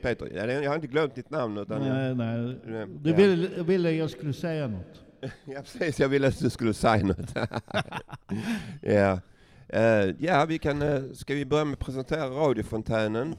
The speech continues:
Speaker 1: Eh,
Speaker 2: Vad är Radiofontänen för dig, Paddy?
Speaker 1: eh, Radiofontänen är ett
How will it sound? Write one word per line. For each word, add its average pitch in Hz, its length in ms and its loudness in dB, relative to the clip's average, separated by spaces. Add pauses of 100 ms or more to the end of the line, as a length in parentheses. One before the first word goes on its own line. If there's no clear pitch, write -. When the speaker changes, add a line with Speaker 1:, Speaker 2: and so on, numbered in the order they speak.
Speaker 1:
Eh, 117 460 -2
Speaker 2:
Vad 175 280 4
är 180 100 8
Radiofontänen 143 840 4
för 151 120 -4
dig, 139 180 -2
Paddy? 117 380 -8 (140)
Speaker 1:
eh, 127 60 -6 (240)
Radiofontänen 117 600 2
är 110 360 2
ett - 60 -2